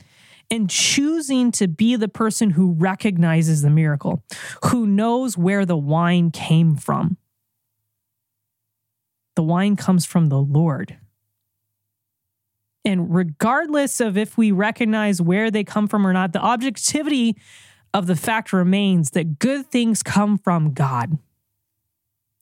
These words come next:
And so we can choose to recognize that and even,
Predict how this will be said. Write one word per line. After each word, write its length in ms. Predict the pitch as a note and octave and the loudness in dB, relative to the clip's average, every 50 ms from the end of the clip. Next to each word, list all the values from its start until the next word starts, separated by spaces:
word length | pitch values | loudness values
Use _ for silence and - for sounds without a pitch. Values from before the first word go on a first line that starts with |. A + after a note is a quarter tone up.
| _ _ - | _ _ -2
And 120 | F3+ D#3+ | 0 0
so 140 | - G3 F#3+ | 2 2 2
we 120 | F#3 F3+ | 2 0
can 220 | - - D#3+ D#3+ D3+ | 2 2 2 2 2
choose 280 | - - G#3 G3 E3 | 2 2 2 2 2
to 120 | - - D#3+ | 0 0 0
recognize 600 | D#3+ F3+ G#3 - B3 G#3+ A#3 A#3+ A#3+ B3 A#3 G#3+ | 0 0 0 -2 -2 0 0 0 0 0 0 0
that 340 | A#3+ B3+ B3+ C4+ C4 C4 - _ _ _ _ _ _ _ _ _ _ _ _ _ _ | -2 -2 -2 -4 -6 -8 -12 _ _ _ _ _ _ _ _ _ _ _ _ _ _
and 140 | G#3+ A3+ A3+ | -6 -6 -6
even, 520 | - - B3+ D4 D4+ E4+ D#4 C4 A3 - | -2 -2 0 0 0 0 0 -2 -2 -4